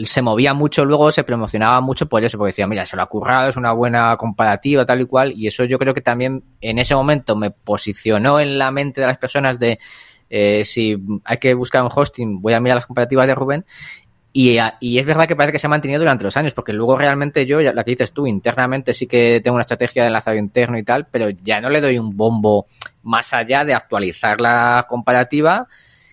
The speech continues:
que yo creo que ya de por sí también tiene su propia promoción, ¿sabes? En plan, se ha actualizado este año tal y cual,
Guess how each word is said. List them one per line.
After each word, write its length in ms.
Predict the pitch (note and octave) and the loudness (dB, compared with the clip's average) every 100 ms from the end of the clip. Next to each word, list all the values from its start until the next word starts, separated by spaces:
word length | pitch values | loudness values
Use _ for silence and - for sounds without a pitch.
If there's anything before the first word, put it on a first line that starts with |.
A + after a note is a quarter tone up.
| _ _ - | _ _ -2
que 140 | C3+ | 0
yo 140 | C3 | 2
creo 160 | D3+ D#3 | 2 2
que 80 | C3+ | 2
ya 100 | B2+ | 0
de 80 | C#3+ | 0
por 180 | C#3+ | 0
sí 120 | C3 D#3 | -2 0
también 340 | G#2+ A2+ B2 | 0 0 0
tiene 220 | C3+ C3 | 2 0
su 160 | B2+ C3 | -2 -2
propia 340 | C3+ C3 B2+ | -2 2 0
promoción, 600 | C3 C3 B2+ B2 D#3 E3 | 2 2 2 2 2 2
¿sabes? 180 | G3+ B2+ | 0 0
En 120 | C3 | 0
plan, 320 | A2+ B2+ B2 A2+ | 0 0 0 -6
se 160 | - | -4
ha 20 | C#3 | -4
actualizado 560 | - C#3 C3 C#3 C#3 | -2 -4 -2 2 2
este 240 | C3+ - C3+ | 2 0 0
año 240 | C3+ C3 | 2 0
tal 160 | C3 C3 | 0 -2
y 60 | |
cual, 460 | B2+ D3+ D#3+ E3+ | 2 2 2 -2